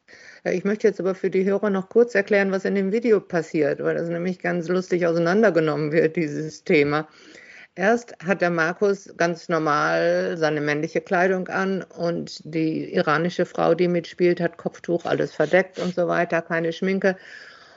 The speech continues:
Und langsam aber sicher ändern sich die Rollen. Also sie verliert immer mehr von ihrer Verkleidung,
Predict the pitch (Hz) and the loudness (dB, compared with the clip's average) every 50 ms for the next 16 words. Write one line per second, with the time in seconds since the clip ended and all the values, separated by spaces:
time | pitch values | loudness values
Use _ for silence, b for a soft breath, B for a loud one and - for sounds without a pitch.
0 | B B - 196 196 202 175 170 185 196 220 247 240 240 226 220 208 202 202 196 | B B -4 0 0 0 2 2 2 2 2 4 4 4 4 4 4 2 4 4
1 | 202 196 170 190 220 220 220 220 214 185 - - _ _ - 208 226 247 247 240 | 4 2 4 4 2 4 4 2 2 2 0 -6 _ _ 0 4 4 6 6 6
2 | 233 226 226 226 214 - - 226 220 233 240 254 262 226 180 147 139 135 135 139 | 4 4 0 -2 -4 0 0 0 2 4 4 4 6 4 2 2 -2 -4 -8 -12
3 | - _ _ _ _ - - - 202 196 196 208 196 175 208 233 233 - 254 240 | -14 _ _ _ _ -14 -10 -6 -4 0 0 0 0 0 -2 -2 0 4 4 4
4 | 226 226 233 233 233 - 214 226 233 233 226 214 214 214 214 220 214 - 214 196 | 6 8 6 6 6 6 2 2 4 4 4 4 4 4 4 2 2 0 -2 0
5 | 185 180 190 185 - 185 180 - - 180 - - 190 170 175 185 202 208 233 269 | 0 -2 -2 -2 -2 -2 -2 0 -2 -2 0 2 2 2 2 2 2 2 0 -2
6 | 285 277 - | -2 -6 -12